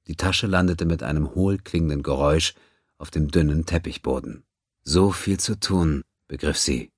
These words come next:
Ganz oben auf Sandesios Liste stand ohne Zweifel, Akela Karome darüber zu informieren, dass sie zur neuen Gesandten für die klingonische Delegation auf Sternenbasis siebenundvierzig bestimmt worden war. Soweit sie es überblicken konnte,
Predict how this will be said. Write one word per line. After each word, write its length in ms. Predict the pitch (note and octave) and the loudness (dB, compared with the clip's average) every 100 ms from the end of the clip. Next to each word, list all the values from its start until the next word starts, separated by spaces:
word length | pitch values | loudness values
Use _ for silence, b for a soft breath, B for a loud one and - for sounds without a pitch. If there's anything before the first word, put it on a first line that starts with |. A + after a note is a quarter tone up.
| _ _ _ _ | _ _ _ _
Ganz 260 | G2+ G2+ - | 0 0 0
oben 300 | C3+ A#2+ F#2 | 2 2 2
auf 160 | - | -2
Sandesios 600 | - D2+ D#2+ D#2 - D#2+ | -2 0 2 2 2 2
Liste 300 | E2 D#2+ - | 2 2 0
stand 300 | D#2+ E2 D2+ | 0 0 -2
ohne 240 | - G#2+ F#2+ | 0 0 2
Zweifel, 540 | - D#2+ D#2 - D#2 b b b - | 2 2 2 2 0 b b b -10
Akela 540 | D#2+ - E2 D#2+ F2+ | -8 0 4 4 2
Karome 480 | - F2+ E2 D#2+ E2+ | 0 -2 2 4 4
darüber 400 | E2+ D#2+ D#2+ D#2+ | 4 2 2 0
zu 100 | D#2 | -2
informieren, 580 | D#2+ F2 E2 E2 E2 D#2+ b b _ | -2 2 4 4 4 0 b b _
dass 140 | E2+ | -4
sie 120 | F#2 | -4
zur 180 | E2 F2+ | 0 4
neuen 320 | F2 F2 E2 | 4 4 4
Gesandten 500 | E2 D#2+ E2 E2 D2 | 2 2 2 0 -4
für 160 | D#2 F2+ | -6 -4
die 160 | E2 - | -4 -2
klingonische 640 | E2+ D#2 E2 D#2+ E2 E2 | -2 2 2 2 0 0
Delegation 720 | D#2+ E2 D#2+ D#2 - D#2+ D#2+ | 0 0 0 -2 0 0 0
auf 140 | D#2 - | -2 -4
Sternenbasis 840 | - E2 D2+ D2+ D2 D#2 D2+ D#2 | 0 2 2 0 0 0 0 0
siebenundvierzig 760 | D#2+ D2+ E2 E2+ G#2 - - - | 0 2 0 -2 -6 -6 -10 -10
bestimmt 340 | - C#2+ B1+ | -6 -4 -2
worden 260 | C2+ C2+ C2+ | -2 0 0
war. 280 | C2+ B1 - _ _ _ _ _ _ _ | 0 -2 -6 _ _ _ _ _ _ _
Soweit 340 | - F2+ G2 G2+ | 0 4 4 2
sie 80 | F2 | 0
es 140 | E2+ | 0
überblicken 400 | F2+ D#2+ F2+ F2+ | 0 2 0 0
konnte, 420 | F2+ E2 E2 D2+ | 0 2 4 2